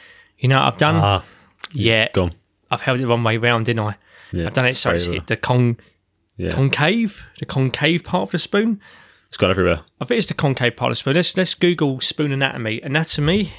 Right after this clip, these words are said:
Speaker 2: Oh, God, where are we going with
Speaker 1: of
Speaker 2: this?
Speaker 1: a, is a, is a ladle classed as a spoon? It isn't it? It's basically a massive spoon.
Speaker 2: Uh, welcome, welcome to Chat Shit Get Fit, evidence-based health and fitness podcast.
Speaker 1: But you can actually look,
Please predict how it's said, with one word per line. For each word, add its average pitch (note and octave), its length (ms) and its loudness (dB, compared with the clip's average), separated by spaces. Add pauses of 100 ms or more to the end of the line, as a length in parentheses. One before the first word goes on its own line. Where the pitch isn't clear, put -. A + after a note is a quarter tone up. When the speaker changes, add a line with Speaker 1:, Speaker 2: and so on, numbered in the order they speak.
Speaker 2:
Oh, F2 200 -4
God, D#2+ 180 -2
where F#2+ 80 0
are G2+ 40 0
we F#2 40 -4
going F#2+ 120 0
with F2 80 0
Speaker 1:
of D#2+ 40 -2
Speaker 2:
this? E2 240 -2
Speaker 1:
a, B2+ 280 0 (440)
is A3 140 4
a, A3+ 180 0
is G3+ 80 0
a A3 60 4
ladle A3+ 320 2
classed D3+ 320 -2
as C#3 80 -4
a C3+ 40 -4
spoon? A#2 440 -4
It D#3 100 -2
isn't B2+ 180 0
it? A2+ 40 0
It's A#2 80 -4
basically C#3 260 -2
a G#2+ 100 -2
massive A2+ 360 -4
spoon. B2 400 -2 (520)
Speaker 2:
Uh, F#2+ 160 0
welcome, G2+ 440 0
welcome A2 220 0
to F2+ 80 -4
Chat - 220 0
Shit G2+ 140 -2
Get F#2+ 140 -2
Fit, G2 220 0
evidence-based F#2+ 720 0
health A2 140 2
and F#2 80 -4
fitness G2+ 160 -6
podcast. G2+ 380 -2 (280)
Speaker 1:
But - 160 -4
you D#3+ 80 -2
can D#3+ 260 2
actually - 360 0
look, C#3 160 2